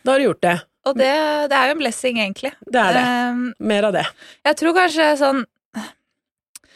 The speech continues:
Speaker 2: verste red flag jeg har vært borti. Ja, den er vanskelig på spotten, da.
Speaker 1: Ja.
Speaker 2: Synes ikke, kan ikke du begynne? Hva er din verste red flag?
Speaker 1: Og hele tida, eh, skryte av hvor mange du har ligget med, eller hun har ligget med, og,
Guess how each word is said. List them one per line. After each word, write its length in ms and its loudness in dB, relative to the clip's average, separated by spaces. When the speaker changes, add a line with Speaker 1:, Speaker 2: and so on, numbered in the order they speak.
Speaker 2:
verste 520 -4
red 200 -2
flag 360 -4
jeg 480 -12
har 120 0
vært 180 -6
borti. 380 -6
Ja, 100 -6
den 160 -4
er 80 -2
vanskelig 360 -6
på 120 -10
spotten, 460 -10
da. 40 -6
Speaker 1:
Ja. 140 2
Speaker 2:
Synes 280 -8
ikke, 240 -10
kan 160 -2
ikke 140 -4
du 100 -2
begynne? 320 -4
Hva 160 0
er 80 -4
din 160 -4
verste 320 -8
red 200 -6
flag? 280 -4
Speaker 1:
Og 140 -2
hele 280 0
tida, 240 0
eh, 640 -2
skryte 400 -2
av 80 -4
hvor 240 0
mange 260 -2
du 60 -2
har 80 0
ligget 260 -4
med, 200 0
eller 100 -2
hun 200 0
har 120 0
ligget 260 -6
med, 320 -4
og, 680 -2